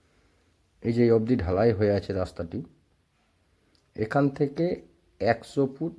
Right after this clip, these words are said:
ভেতরে, এক থেকে একশো কুড়ি ফুট just হবে, ঢালাই হয়নি। আশেপাশে যে বাড়িগুলো দেখছেন সবই খুব ভালো ভালো বাড়ি। তো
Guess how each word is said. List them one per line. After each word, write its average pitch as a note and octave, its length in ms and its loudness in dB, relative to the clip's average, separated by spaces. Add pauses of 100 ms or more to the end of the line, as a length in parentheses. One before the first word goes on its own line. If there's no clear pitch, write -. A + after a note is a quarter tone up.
ভেতরে, D#2 320 -8 (220)
এক - 80 -4 (140)
থেকে - 200 -4 (120)
একশো - 180 -4 (100)
কুড়ি C3+ 240 2
ফুট C3+ 140 -6 (200)
just G#2 260 -4 (380)
হবে, D#2 220 -4 (1600)
ঢালাই F#2+ 380 4
হয়নি। D#2+ 260 2 (1120)
আশেপাশে A#2+ 460 -2 (100)
যে A2+ 140 0
বাড়িগুলো G#2 320 2 (100)
দেখছেন - 280 -8 (2250)
সবই A#2+ 260 4 (440)
খুব C3 100 -4 (100)
ভালো A2+ 240 4
ভালো A2 220 6
বাড়ি। F2 180 0 (2500)
তো - 100 -8